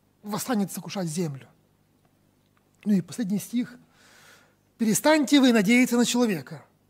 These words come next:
которого дыхание в ноздрях его». Ибо что он значит? На правителей, на власть, на кого угодно,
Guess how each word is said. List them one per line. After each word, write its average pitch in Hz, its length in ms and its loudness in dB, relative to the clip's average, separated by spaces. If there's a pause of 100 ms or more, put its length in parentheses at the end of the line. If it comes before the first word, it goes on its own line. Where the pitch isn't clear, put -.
(380)
которого 202 420 0
дыхание 214 460 0
в 208 40 0
ноздрях 180 420 0
его». 156 160 -12
Ибо 175 240 -8
что 240 200 -8
он 220 100 -8
значит? 175 420 -14 (1300)
На 202 140 -10
правителей, 214 480 -2
на 226 100 -4
власть, 226 400 -2
на 214 100 -8
кого 269 240 -2
угодно, 190 460 0